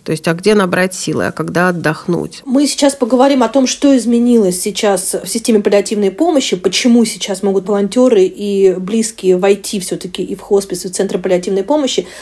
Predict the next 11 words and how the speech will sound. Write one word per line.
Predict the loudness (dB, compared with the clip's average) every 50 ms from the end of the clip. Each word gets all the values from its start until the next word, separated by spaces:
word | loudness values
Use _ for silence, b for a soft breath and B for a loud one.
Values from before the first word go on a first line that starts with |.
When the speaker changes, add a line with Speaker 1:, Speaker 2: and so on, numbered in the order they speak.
| B B B
Speaker 2:
Но | 0
давай | 2 4 4 4 4
вернёмся | 2 2 2 0 0 0 -2 -2
немного | -2 0 0 -2 -2
назад. | -2 -4 -4 -4 -6 -8 -8 -10 _ -18
В | -8
прошлый | 0 2 2 2 2 2 0 2
раз | 2 2 0 0 -2
я | -2
разговаривала | -2 -2 0 0 2 2 4 4 4 4 4 4 2 2 0
с | -2 -4 -2 0 2 2 2 0 -2